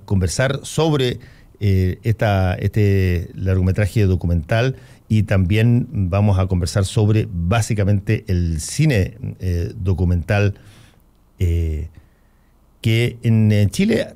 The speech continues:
t-, tiene una larga historia. Yo me acuerdo que hice un, eh,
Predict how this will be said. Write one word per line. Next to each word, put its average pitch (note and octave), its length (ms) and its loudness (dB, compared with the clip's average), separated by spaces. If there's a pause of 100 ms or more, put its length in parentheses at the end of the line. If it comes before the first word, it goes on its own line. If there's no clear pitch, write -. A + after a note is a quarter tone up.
t-, - 140 -10
tiene G3 160 0
una G#3+ 180 0
larga C3+ 300 0
historia. C3 440 0
Yo G2+ 160 2
me C3 80 2
acuerdo C3 520 0
que A#2+ 400 0
hice B2+ 400 0
un, A#2 360 2
eh, F2+ 400 -2